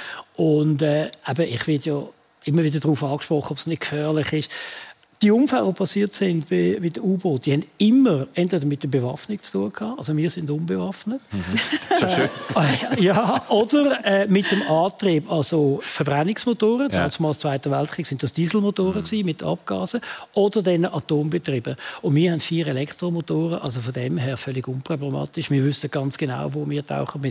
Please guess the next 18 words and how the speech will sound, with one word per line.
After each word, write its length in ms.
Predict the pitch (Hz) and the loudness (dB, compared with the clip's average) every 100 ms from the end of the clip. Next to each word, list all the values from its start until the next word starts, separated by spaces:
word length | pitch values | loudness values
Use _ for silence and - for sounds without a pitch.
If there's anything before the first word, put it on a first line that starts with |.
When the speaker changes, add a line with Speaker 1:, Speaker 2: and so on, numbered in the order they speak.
| 120 | -4
Speaker 1:
haben 100 | 123 | -4
die 80 | 135 | -6
entsprechenden 640 | 113 - 135 - 131 - 127 | -6 -8 -8 -8 -8 -10 -8
Geräte, 480 | 135 131 147 - | -4 -2 -4 -6
wo 40 | 139 | -6
wir 80 | 131 | -4
genau 280 | 123 123 | -6 -6
wissen, 380 | 123 139 - 151 - - - - - | -4 -2 -2 -4 -8 -12 -12 -12 0
wohin, 480 | 135 147 135 143 143 | 2 4 2 2 0
dass 220 | 139 135 | -2 -4
wir 80 | 127 | -4
gehen. 360 | 123 123 170 - - - - - | -4 -2 -2 -4 -12 -14 -16 -8
Und 200 | 147 123 | -4 -4
von 140 | 131 | -4
dem 280 | 113 117 139 | -4 -2 -2
her 280 | 120 117 120 | -2 -4 -6
ist 220 | 127 - | -6 -8
eigentlich 420 | 117 - 123 131 | -10 -10 -12 -10